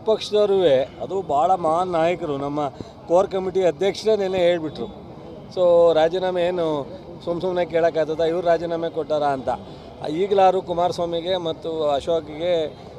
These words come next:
ನಮ್ಮ ವಿಜಯೇಂದ್ರಂಗೆ ಅರ್ಥ ಆಗಿದೆ ಅಂತ ಅನ್ಕೊಂಡಿದ್ದೀವಿ. ಈಗ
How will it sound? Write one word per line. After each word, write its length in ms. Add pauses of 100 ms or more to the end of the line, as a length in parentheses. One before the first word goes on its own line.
ನಮ್ಮ 160
ವಿಜಯೇಂದ್ರಂಗೆ 600
ಅರ್ಥ 240
ಆಗಿದೆ 360
ಅಂತ 160
ಅನ್ಕೊಂಡಿದ್ದೀವಿ. 760 (560)
ಈಗ 100